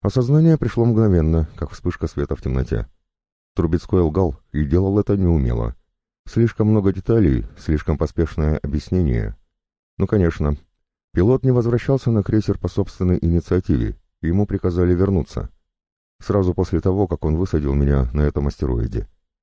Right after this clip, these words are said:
Князь изначально не планировал меня забирать, рассчитывая, что проблема решится сама собой,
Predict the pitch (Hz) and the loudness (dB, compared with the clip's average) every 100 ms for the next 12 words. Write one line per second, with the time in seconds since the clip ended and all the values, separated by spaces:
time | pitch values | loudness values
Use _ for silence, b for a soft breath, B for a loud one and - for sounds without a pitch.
0 | _ _ _ - 107 151 - 127 110 120 | _ _ _ -2 2 2 0 -2 0 0
1 | - 151 123 85 80 90 98 95 85 80 | 0 0 2 2 2 2 2 2 2 2
2 | 80 80 76 76 95 107 - _ - 73 | 2 2 0 0 0 0 -4 _ -4 -4
3 | - 87 80 76 73 - 73 80 73 80 | -2 -2 0 2 0 -2 -4 -2 0 2
4 | 76 73 - 80 71 - 71 - 78 82 | 2 0 -2 -4 -4 -4 -4 -4 -2 -2
5 | 60 | -4